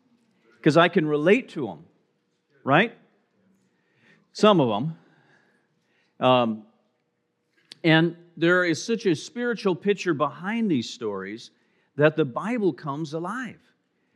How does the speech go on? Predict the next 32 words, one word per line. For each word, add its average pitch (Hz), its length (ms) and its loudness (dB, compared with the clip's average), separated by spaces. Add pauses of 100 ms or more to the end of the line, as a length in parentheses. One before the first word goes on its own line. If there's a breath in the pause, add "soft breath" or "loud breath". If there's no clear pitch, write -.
And 151 160 0
God 190 360 4
teaches 254 560 0
us 123 300 0
about 165 480 -2
the 165 80 -4
way 165 220 2
He 151 200 -4
thinks 190 460 -8
and 127 140 -4
feels 143 600 -4 (120)
through 196 280 -4
a - 20 0
lot 135 220 -4
of 135 60 -10
these 139 180 -10
stories. - 580 -14 (680 soft breath)
So, 214 480 6 (500 soft breath)
uh, 170 260 6
Israel 202 800 2 (360)
and 185 400 2
some 190 220 -2
of 175 40 -2
the 175 120 6
other 185 180 4
nations, 175 720 -2 (340)
their 190 540 4 (100)
heart 220 580 4 (140)
has 180 360 2
left 180 580 4 (1200)
the 160 100 6
building. 135 540 4